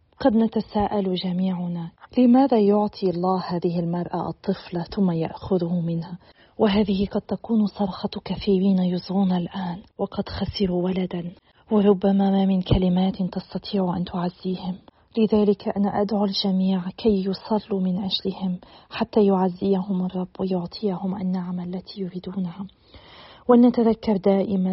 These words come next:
أن الرب هو إله الأحياء والأموات، وأن كل ما يحدث هو يسمح به لغرض معين. ولنطلب من الرب أن يقوي إيماننا به. نتذكر قصة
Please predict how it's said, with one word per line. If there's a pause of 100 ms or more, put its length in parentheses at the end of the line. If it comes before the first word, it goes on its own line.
(160)
أن
الرب
هو
إله
الأحياء
والأموات، (380)
وأن
كل
ما
يحدث (500)
هو
يسمح
به
لغرض
معين. (400)
ولنطلب
من
الرب (100)
أن
يقوي
إيماننا
به.
نتذكر
قصة